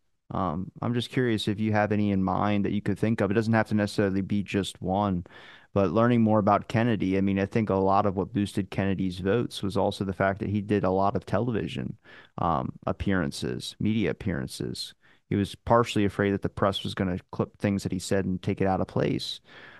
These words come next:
Um, so he believed that going on and speaking in front of a public for however long those television segments were, were a great way to connect. And I think there is evidence to support that those did boost up some of his results in the polls.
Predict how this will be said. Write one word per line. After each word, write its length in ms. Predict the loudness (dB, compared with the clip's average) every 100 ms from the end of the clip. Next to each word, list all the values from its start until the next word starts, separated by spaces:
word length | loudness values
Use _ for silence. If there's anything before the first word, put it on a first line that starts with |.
| -4
Um, 320 | 0 0 0 0
so 100 | 0
he 60 | 0
believed 360 | 0 0 2
that 140 | 0 -4 _ -2
going 220 | 2 2
on 220 | 2 2
and 100 | 0
speaking 380 | -2 -4 0 0
in 80 | 0
front 180 | -2 -2
of 60 |
a 80 | -2
public 400 | 0 0 0 -2
for 220 | -2 -2
however 340 | 2 0 2 0
long 300 | 0 0 0
those 180 | -2
television 500 | -2 -2 -2 -4 -4
segments 460 | -4 -4 -4 -4 -4
were, 380 | -2 -2 -2 -4 -10 -8
were 100 | -2
a 60 | 2
great 160 | 4 4
way 120 | 2
to 40 |
connect. 380 | 0 0 0 2
And 80 | 2
I 60 |
think 240 | 2 2 2
there 240 | 4 4
is 220 | 4 0 -2
evidence 360 | 0 2 2 0
to 80 |
support 420 | -6 -6 -2 0 0
that 160 | 0
those 200 | 0 0
did 280 | 0 -2 0
boost 320 | 0 0 0
up 160 | 0 0
some 160 | -2
of 100 | 0
his 220 | -2 -4 -4
results 420 | -2 -2 -2 -4
in 60 |
the 60 | -8
polls. 580 | -4 -2 -2 -6 -12